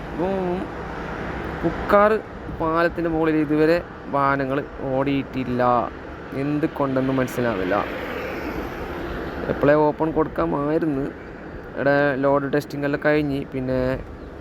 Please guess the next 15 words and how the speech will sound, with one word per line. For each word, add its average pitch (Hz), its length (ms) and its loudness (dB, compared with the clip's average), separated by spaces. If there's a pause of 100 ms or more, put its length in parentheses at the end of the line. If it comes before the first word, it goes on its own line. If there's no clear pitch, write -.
(240)
ഫൈനൽ 143 320 6 (180)
ലെയർ 143 280 4
ടാറിങ് 143 440 4
കഴിഞ്ഞിട്ടുണ്ട്, 131 440 2 (1040)
എല്ലാം 151 280 6
കഴിഞ്ഞിട്ടുണ്ട്. 147 460 4 (160)
പക്ഷേ 170 240 2 (260)
എന്നിട്ടും 151 400 0 (300)
വാഹനങ്ങൾക്ക് 151 840 4 (260)
ഓപ്പൺ 147 240 0 (120)
ചെയ്ത് 131 300 0
കൊടുത്തിട്ടില്ല. 131 600 0 (340)
കാരണം 127 340 0 (140)
അറിയില്ല, 123 240 0 (140)
അറിയുന്നവർ 123 340 2